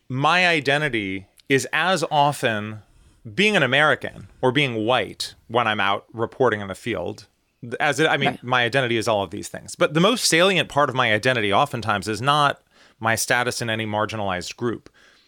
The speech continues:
Speaker 1: When I'm in Zimbabwe on a reporting trip, the fact that I'm white is the most <laughs> relevant part of my identity.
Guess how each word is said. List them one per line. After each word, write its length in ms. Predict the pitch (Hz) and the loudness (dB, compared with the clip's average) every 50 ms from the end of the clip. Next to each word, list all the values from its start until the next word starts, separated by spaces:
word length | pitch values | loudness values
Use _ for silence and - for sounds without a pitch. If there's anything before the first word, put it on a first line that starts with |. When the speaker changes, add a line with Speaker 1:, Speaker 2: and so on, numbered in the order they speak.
| _ _ _ _ | _ _ _ _
Speaker 1:
When 220 | 135 151 165 160 | 0 2 2 4
I'm 200 | 165 185 220 233 220 | 2 2 2 2 0
in 100 | 190 170 | 0 0
Zimbabwe 560 | - 156 135 - 101 95 104 107 123 143 147 | 0 -2 0 2 2 2 4 4 4 2 4
on 140 | 135 123 120 | 4 2 2
a 60 | 113 | 2
reporting 460 | 110 104 - - 113 113 127 135 131 | 0 0 0 0 0 2 0 0 -2
trip, 340 | - - 151 160 165 - _ _ _ _ _ _ _ _ - | -2 0 2 2 2 0 _ _ _ _ _ _ _ _ -2
the 100 | 120 131 | -2 0
fact 240 | - 143 160 - - | 0 0 0 0 0
that 100 | 180 160 | 0 0
I'm 140 | 143 131 | 0 0
white 340 | 113 101 107 110 131 147 - | -2 -2 0 0 0 0 -2
is 220 | 147 123 110 101 - | -4 -4 -4 -6 -6
the 120 | - 131 | -4 -4
most 440 | 123 123 127 127 - - - - 165 | 0 2 2 2 2 0 0 2 2
<laughs> 0 | |
relevant 360 | 156 139 139 139 139 131 110 | 4 4 4 4 2 0 0
part 160 | - 131 127 117 | 0 -2 0 0
of 40 | 117 | -2
my 200 | 120 107 101 104 | -2 0 0 0
identity. 460 | 104 117 110 95 85 - - 82 | 0 0 -2 -2 -4 -8 -10 -16